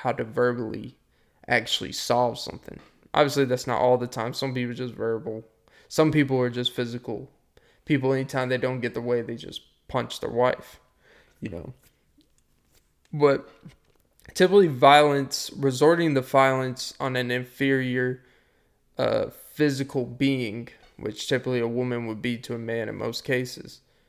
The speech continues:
Typically, it's a resort to not knowing how to verbally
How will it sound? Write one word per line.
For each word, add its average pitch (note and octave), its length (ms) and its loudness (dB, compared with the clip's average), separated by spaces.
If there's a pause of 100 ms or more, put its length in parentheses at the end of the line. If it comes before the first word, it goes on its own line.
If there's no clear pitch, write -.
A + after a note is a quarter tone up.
(1200)
Typically, D#3 400 6
it's C3+ 180 2
a C#3+ 60 0
resort C3+ 540 2
to B2 480 0 (1200)
not C#3 400 4 (320)
knowing C#3 720 2 (2000)
how - 260 4
to D3+ 320 -2
verbally B2+ 840 4